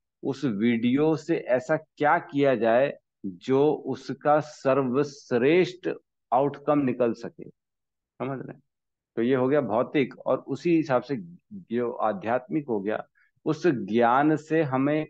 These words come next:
करना क्या? ऐसे कर्म के सिद्धांत हमको पता पड़ गया, पाप और पुण्य क्या है,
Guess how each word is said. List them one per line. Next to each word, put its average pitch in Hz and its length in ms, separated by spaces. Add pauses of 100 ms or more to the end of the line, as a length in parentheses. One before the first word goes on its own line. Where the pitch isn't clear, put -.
करना 131 400
क्या? 120 200
ऐसे 123 240 (200)
कर्म 151 320
के 156 160
सिद्धांत 131 540
हमको 127 260
पता 143 220
पड़ 139 160
गया, 143 120
पाप 139 280
और 139 220
पुण्य 139 220
क्या 117 180
है, 123 200